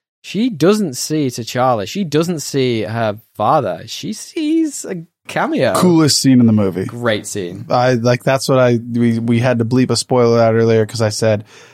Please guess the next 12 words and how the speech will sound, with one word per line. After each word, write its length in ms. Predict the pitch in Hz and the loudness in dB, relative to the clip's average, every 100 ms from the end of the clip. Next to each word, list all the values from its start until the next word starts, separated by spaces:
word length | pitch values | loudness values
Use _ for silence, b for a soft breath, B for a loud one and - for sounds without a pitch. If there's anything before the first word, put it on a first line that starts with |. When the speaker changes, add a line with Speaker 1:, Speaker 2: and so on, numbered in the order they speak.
| B | B
Speaker 2:
this 180 | 135 127 | -2 0
movie 240 | 135 120 | 2 2
really 300 | 113 120 117 | 2 2 2
missed 300 | 107 110 110 | 4 2 0
by 120 | - 107 | -2 0
Michael 320 | 110 113 113 | 0 0 -2
B. 160 | 107 107 | -2 0
Jordan 300 | 113 110 107 | 2 2 2
until 260 | 104 120 | 0 -2
it 100 | 98 | -4
didn't. 380 | 98 101 120 139 - b b | -6 -6 -6 -10 -18 b b
But 320 | - 104 - | -4 -4 -6